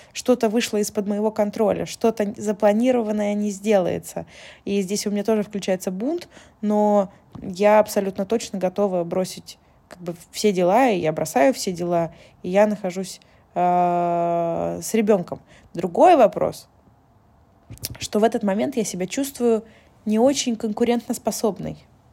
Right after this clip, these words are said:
То есть как раз, когда происходит вот этот звонок человеку, там, на работе, например, и я говорю: "Вы знаете,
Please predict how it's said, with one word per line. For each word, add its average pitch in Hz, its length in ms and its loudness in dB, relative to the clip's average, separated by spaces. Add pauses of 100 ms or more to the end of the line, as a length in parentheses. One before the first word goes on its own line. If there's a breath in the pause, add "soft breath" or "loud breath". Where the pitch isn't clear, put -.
(840 soft breath)
То 196 80 2
есть 190 380 0 (360)
как - 160 -12
раз, 220 220 4
когда 196 320 2
происходит 190 420 -4
вот 180 140 -6
этот 175 180 -8
звонок 208 540 2 (380)
человеку, 202 600 2
там, 170 260 -10
на 185 120 -2
работе, 190 420 -2
например, 170 400 -8
и 180 60 -6
я 180 120 -4
говорю: 175 280 -6
"Вы 175 60 -10
знаете, 220 400 -6